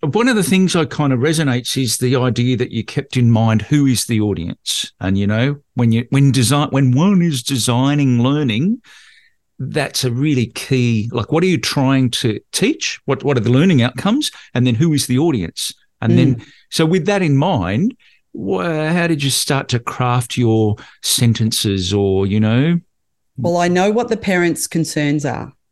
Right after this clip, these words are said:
Speaker 2: I know what, they've picked up the book because they tell me the same thing at every parent session, Mark. Every parent session, I could rattle off all
Speaker 1: What
Speaker 2: of
Speaker 1: are
Speaker 2: their
Speaker 1: they?
Speaker 2: things.
Speaker 1: What are
Speaker 2: Okay, I'll give you a few. For example, um, the first one is they say children will lose their innocence if we talk about this.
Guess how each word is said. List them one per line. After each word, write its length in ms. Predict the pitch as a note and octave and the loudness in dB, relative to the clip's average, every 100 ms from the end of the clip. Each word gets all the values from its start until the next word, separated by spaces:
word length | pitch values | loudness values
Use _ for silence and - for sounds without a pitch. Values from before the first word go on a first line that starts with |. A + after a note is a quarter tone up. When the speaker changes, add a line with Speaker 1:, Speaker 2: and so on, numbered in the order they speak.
| _ _ - | _ _ -6
Speaker 2:
I 100 | D3+ | -4
know 220 | D3+ D#3 | -2 -2
what, 160 | D#3+ | -2
they've 180 | - D3+ | -4 -4
picked 200 | G3+ G3 | -4 -2
up 100 | F#3+ | -2
the 80 | F3 | -4
book 420 | D#3+ E3 C4+ - - _ | -2 -2 -2 -8 -20 _
because 220 | E3 F3+ | -4 -2
they 120 | F3 | -2
tell 200 | E3 F#3+ | -2 0
me 120 | E3+ D#3 | 0 0
the 60 | |
same 200 | D3 D#3 | 0 -2
thing 220 | D3 D#3 D3 | 0 -2 0
at 60 | |
every 180 | C#3 C#3+ | -2 -4
parent 320 | - D3+ D3+ | -4 -2 -2
session, 340 | - D3+ - B2+ | -4 -8 -4 -4
Mark. 320 | A#2 A2+ - _ | -4 -6 -14 _
Every 500 | E3+ E3 F3 E3 E3+ _ _ _ _ _ _ | -2 -2 -2 -4 -6 _ _ _ _ _ _
parent 280 | - E3+ D#3 | -2 0 0
session, 320 | - C#3+ E3 | -2 -2 -2
I 100 | D3+ | -4
could 180 | C#3 C#3+ | -4 -4
rattle 280 | D#3+ D#3+ D3 | -2 0 0
off 280 | C#3 D#3 - - - | -2 -6 -16 -20 -10
all 180 | - F3+ | -2 2
Speaker 1:
What 140 | D#3+ | 2
Speaker 2:
of 60 | - | 2
Speaker 1:
are 120 | E3 | 0
Speaker 2:
their 120 | A#3 | 0
Speaker 1:
they? 100 | B2 | 0
Speaker 2:
things. 100 | - | 0
Speaker 1:
What 120 | F#3 F3 | 0 -2
are 480 | E3 - - - G3+ | -6 -10 -20 -4 -2
Speaker 2:
Okay, 140 | G3 | 0
I'll 140 | F3+ G#3 | 0 0
give 140 | G#3+ | 0
you 80 | F3+ | -2
a 20 | |
few. 440 | - F#3+ A3+ D#4+ - | -2 -2 -2 -2 -6
For 100 | F3+ | -8
example, 640 | E3+ F#3+ F#3+ F#3+ C#4 C#4+ - - _ _ | -4 -2 -2 -2 -2 -4 -6 -20 _ _
um, 260 | F3 E3+ E3+ | -2 0 -2
the 60 | |
first 260 | F3+ G#3 G#3 | 0 -2 0
one 120 | F#3+ | -2
is 100 | F3+ | 0
they 80 | F#3 | -2
say 240 | F3+ F3+ | 0 -2
children 340 | E3+ G3+ F#3+ F#3 | 0 0 2 0
will 100 | F3 | 0
lose 200 | F3+ F3 | -2 0
their 120 | E3 | 0
innocence 460 | F#3 G#3 C#4 C4+ | 0 -2 -2 -4
if 140 | A3 G#3+ | -4 -6
we 80 | G3+ | -4
talk 200 | G3+ G3 | -4 -4
about 240 | F#3 F#3 | -4 -2
this. 360 | G3 D#4+ - | -4 -4 -8